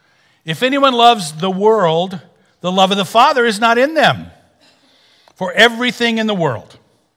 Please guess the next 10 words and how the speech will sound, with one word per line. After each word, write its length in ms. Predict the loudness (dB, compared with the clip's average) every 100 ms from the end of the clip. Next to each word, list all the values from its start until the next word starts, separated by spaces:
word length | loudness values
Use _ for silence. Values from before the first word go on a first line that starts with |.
| _ _ _
the 100 | -6
lust 260 | -4 -6 -8
of 60 |
the 80 | -14
flesh, 720 | -4 4 6 8 4 0 -8 -16 -18
the 100 | -8
lust 240 | -4 -4 -6
of 60 |
the 160 | -6 0
eyes, 640 | 4 4 6 4 0 -6